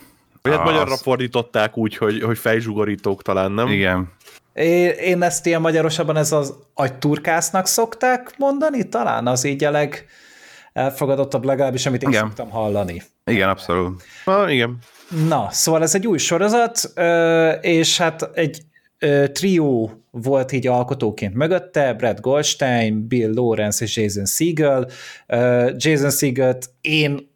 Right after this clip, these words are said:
Speaker 3: az Így jártam anyátokkolból ismerem, meg hát
Speaker 1: Mindenki,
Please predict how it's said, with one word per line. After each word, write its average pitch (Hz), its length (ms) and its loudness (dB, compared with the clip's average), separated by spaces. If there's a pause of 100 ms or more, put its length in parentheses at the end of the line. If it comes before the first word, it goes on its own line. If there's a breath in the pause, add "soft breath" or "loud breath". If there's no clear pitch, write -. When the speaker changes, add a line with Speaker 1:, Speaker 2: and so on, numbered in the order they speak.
Speaker 3:
az 127 180 -4
Így 135 160 0
jártam 160 280 0
anyátokkolból 156 1000 0
ismerem, 185 720 0
meg 120 280 -2
hát 123 100 -6
Speaker 1:
Mindenki, 123 600 0